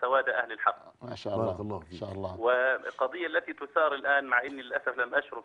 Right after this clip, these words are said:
Speaker 1: برؤية الحلقة لأني بعيد عن ال-، عن ال-، عن البيت، فالقضية التي تثار الآن مسألة السلفية والهجوم الضاري الذي يشنه كثير من الناس عليها،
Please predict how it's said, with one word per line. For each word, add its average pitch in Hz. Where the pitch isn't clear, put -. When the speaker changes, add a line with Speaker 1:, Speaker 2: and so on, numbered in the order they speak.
Speaker 1:
برؤية 113
الحلقة 120
لأني 113
بعيد 110
عن 107
ال-، 101
عن -
ال-، -
عن 107
البيت، -
فالقضية 120
التي 151
تثار 156
الآن 143
مسألة 139
السلفية 127
والهجوم 120
الضاري 120
الذي 120
يشنه 117
كثير 123
من 117
الناس 120
عليها، 113